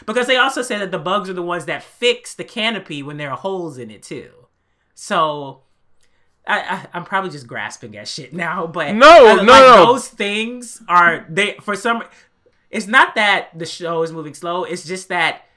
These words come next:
Speaker 1: when I think about, like, Knights of Sidonia and, like, how that went, I'm thinking, I'm like, things that you would normally not pay attention to definitely fucking matter.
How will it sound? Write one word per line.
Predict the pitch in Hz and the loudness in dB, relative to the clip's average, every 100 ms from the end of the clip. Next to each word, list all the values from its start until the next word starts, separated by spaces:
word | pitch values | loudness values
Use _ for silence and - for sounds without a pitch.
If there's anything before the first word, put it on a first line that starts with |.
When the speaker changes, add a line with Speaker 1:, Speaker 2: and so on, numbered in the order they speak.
| _ _ _ - | _ _ _ -10
Speaker 1:
when | 180 190 | -4 2
I | 170 190 | 2 0
think | - 208 220 | -6 -8 -6
about, | 226 185 175 165 151 143 | -6 0 2 2 -2 -6
like, | 143 127 | -10 -6
Knights | 156 175 180 | -4 -4 -6
of | 175 | -14
Sidonia | 165 151 151 170 175 170 175 180 190 - | -10 -8 -8 -8 -8 -6 -6 -6 -8 -12
and, | 147 | -10
like, | 143 143 | -10 -6
how | 190 165 | -4 -4
that | 151 180 180 | -2 -2 -2
went, | 185 202 233 240 - _ - | -4 -2 -2 -2 -8 _ -6
I'm | 190 202 | -4 -2
thinking, | 233 226 220 | -4 -2 -2
I'm | 208 | 0
like, | 202 175 - _ _ | 0 -2 -6 _ _
things | 262 311 339 269 | 0 0 0 -4
that | 269 226 | -4 -4
you | 220 269 | -6 -4
would | 247 214 | -4 -4
normally | 220 240 233 | -6 -6 -8
not | 208 196 208 | 0 0 0
pay | 220 202 | -2 -8
attention | 190 214 240 | -8 -8 -8
to | 220 240 | -8 -8
definitely | 165 185 185 185 175 | -4 -4 -4 -8 -8
fucking | - 170 156 143 | -8 -8 -10 -12
matter. | 135 113 95 78 82 | -12 -12 -16 -20 -20